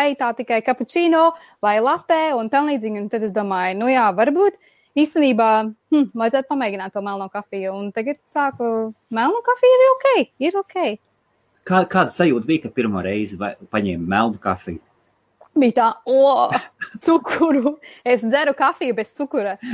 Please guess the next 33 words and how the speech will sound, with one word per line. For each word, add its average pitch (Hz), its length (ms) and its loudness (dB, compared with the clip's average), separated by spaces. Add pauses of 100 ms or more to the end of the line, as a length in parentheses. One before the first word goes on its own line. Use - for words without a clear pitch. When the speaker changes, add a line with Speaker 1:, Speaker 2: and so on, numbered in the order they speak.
(180)
Speaker 2:
Ok. 143 260 -2
Speaker 1:
Un 262 240 2
es 269 320 0
tagad 247 320 0
melnu 247 320 0
kafiju, 247 400 -2
kad 214 160 -4
iesāku 254 460 0
pirmo 214 180 -4
reizi 214 160 -4
dzert, 247 160 -6
ok, 226 160 -8
es 214 160 -8
pamēģināšu. 262 720 -4 (440)
Ā, 208 120 -2 (440)
bez 240 320 2
cukura 269 400 0
nevarēju 214 400 2
pirmo 220 320 -4
izdzert, 269 480 0
bet 208 320 0
šo 285 240 0
es 214 80 -2
dzeru 214 220 0
bez 202 180 -6
cukura. 427 400 0 (460)
Un 427 340 4
īstenībā, 311 520 0 (360)
ā, 226 120 -2 (100)
man 302 240 2
ir, 233 160 2 (100)
ā, 214 140 -2 (100)
labas 233 240 2